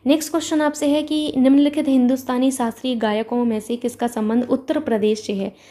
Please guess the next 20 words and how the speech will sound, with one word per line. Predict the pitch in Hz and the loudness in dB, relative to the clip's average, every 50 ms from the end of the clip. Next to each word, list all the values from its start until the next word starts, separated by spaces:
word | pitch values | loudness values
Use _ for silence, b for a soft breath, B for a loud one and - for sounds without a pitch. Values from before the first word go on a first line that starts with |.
| B B B | B B B
आपको | 240 240 - 247 | -4 -2 0 2
बताना | 240 240 240 247 254 277 | 2 2 2 2 2 2
है | 277 | 2
किस | 277 285 277 - | 0 -2 -4 -2
शास्त्रीय | - 240 233 233 - - 247 220 | -2 -2 -2 -2 -2 -4 -2 0
गायक | 226 214 214 220 220 | 0 0 -2 -2 -4
का | 247 | -6
संबंध | 240 - 226 214 208 208 233 285 302 B B B B B B | -6 -4 -4 -4 -2 -2 -2 -2 -4 B B B B B B
यूपी | 226 240 262 254 262 269 254 | 2 2 4 4 4 4 2
से | 262 - 247 214 | 2 2 0 0
है। | 208 - - - b b b b b b | -2 -4 -8 -10 b b b b b b
तो | - | -2
इनमें | - 285 277 285 285 285 | 2 6 6 8 6 6
से | 277 285 294 | 4 2 2
यूपी | 254 247 262 254 285 285 294 285 | 2 2 2 0 0 2 2 4
में | 277 277 277 277 240 | 4 4 4 4 4
जो | 269 269 269 | 2 2 0
संबंध | 262 262 233 226 233 262 262 254 247 | 0 0 0 2 2 4 4 4 4
है | 233 226 | 2 2
basically, | 226 226 220 - 214 - 214 220 | 2 0 -2 -4 -6 -6 -4 -4